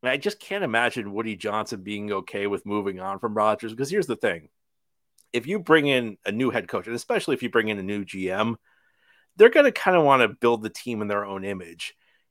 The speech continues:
And that might mean, you know, they may not wanna bring back Aaron Rodgers. You have to remember, Aaron Rodgers is gonna be forty at the start of next season. He's gonna be coming off an Achilles injury, which is notoriously difficult for athletes to recover from, especially athletes in their late thirties, early forties.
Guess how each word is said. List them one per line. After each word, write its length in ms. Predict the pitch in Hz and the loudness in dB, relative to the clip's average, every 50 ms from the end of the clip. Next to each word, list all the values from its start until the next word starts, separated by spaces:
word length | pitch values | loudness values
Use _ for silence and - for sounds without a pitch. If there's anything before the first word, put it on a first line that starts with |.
| _ - | _ -6
And 120 | 127 139 | -2 0
that 140 | 190 240 277 | 0 0 2
might 200 | 247 226 208 165 | 2 0 0 0
mean, 460 | 147 147 143 139 139 131 123 120 127 - | 0 -2 0 0 0 -2 -2 -6 -8 -6
you 120 | 143 135 | -2 -2
know, 120 | 127 113 113 - | -2 -2 -4 -4
they 140 | - 190 247 | -2 0 0
may 100 | 320 330 | 0 0
not 220 | 311 277 214 123 | 0 0 0 0
wanna 240 | 117 151 208 240 208 | 2 2 2 2 2
bring 200 | 143 127 127 117 | 2 2 0 2
back 220 | - 117 101 - 120 | 2 0 0 0 2
Aaron 220 | 110 107 107 101 | 2 2 2 0
Rodgers. 400 | 98 92 92 92 92 98 90 107 | -2 -4 -6 -8 -10 -12 -12 -8
You 80 | 123 147 | -6 -6
have 100 | 190 202 | -6 -4
to 120 | - 196 | -4 -4
remember, 380 | 151 127 110 123 147 131 107 113 | -2 -2 -2 -2 -4 -4 -2 0
Aaron 220 | 123 139 156 156 | 0 2 2 2
Rodgers 320 | 156 151 151 143 147 135 123 | 2 0 0 0 -2 -8 -8
is 60 | 127 | -10
gonna 140 | 113 123 117 | -10 -10 -12
be 80 | 113 | -12
forty 460 | 101 - - - 110 110 120 120 127 123 | -12 -14 -14 -10 -6 -6 -6 -4 -6 -8
at 80 | 123 | -8
the 60 | - | -10
start 260 | 113 - - 127 123 127 | -8 -2 0 0 0 0
of 60 | 127 | -2
next 200 | 131 123 - - | -6 -8 -8 -8
season. 240 | - 131 117 127 120 | -10 -10 -8 -8 -10
He's 80 | 104 | -10
gonna 100 | - 120 | -10 -10
be 80 | 107 101 | -12 -12
coming 240 | - - 151 151 143 | -10 -8 -6 -2 -4
off 140 | 123 113 | -4 -4
an 100 | 107 101 | -4 -12
Achilles 480 | 98 87 _ - - 131 135 139 131 123 | -12 -14 _ -10 -6 -4 -4 -4 -4 -4
injury, 380 | 139 127 120 - 131 127 127 123 | -4 -4 -4 -4 -2 -2 -2 0
which 220 | 107 101 - - | -2 -2 -4 -2
is 240 | 104 101 90 - - _ _ _ _ _ _ _ _ _ _ _ _ - | -6 -6 -6 -8 -14 _ _ _ _ _ _ _ _ _ _ _ _ -2
notoriously 760 | 123 117 - - - - 190 190 185 170 143 - - 120 | -2 0 0 -2 -4 0 0 2 4 2 2 2 0 -4
difficult 460 | 110 - 123 - - - 120 117 104 - | 0 0 0 0 0 -2 0 0 0 0
for 100 | 110 101 | -2 0
athletes 400 | 107 113 110 - 120 101 - - | 0 0 -2 -2 -4 -6 -6 -8
to 100 | - 110 | -8 -8
recover 360 | 95 - - - 101 - 98 | -8 -8 -8 -12 -10 -10 -4
from, 200 | - 120 107 104 | -2 -2 -2 -2
especially 520 | 104 - - 170 165 - - 123 110 104 | -4 -6 0 0 0 0 0 -4 -2 -2
athletes 400 | 107 107 104 - 113 95 - - | -2 -2 -2 -4 -6 -10 -10 -10
in 60 | - | -8
their 120 | 92 92 90 | -8 -8 -4
late 240 | 98 104 104 98 _ | -4 -4 -4 -4 _
thirties, 480 | - 104 101 98 98 98 95 90 - - _ - | -2 0 0 0 0 -2 -4 -4 -8 -12 _ -2
early 240 | - 107 98 98 95 | -2 0 0 -2 -6
forties. 600 | - - - 95 98 98 101 110 110 110 - - | -8 -8 -6 -4 -4 -2 -2 -2 -2 -4 -4 -8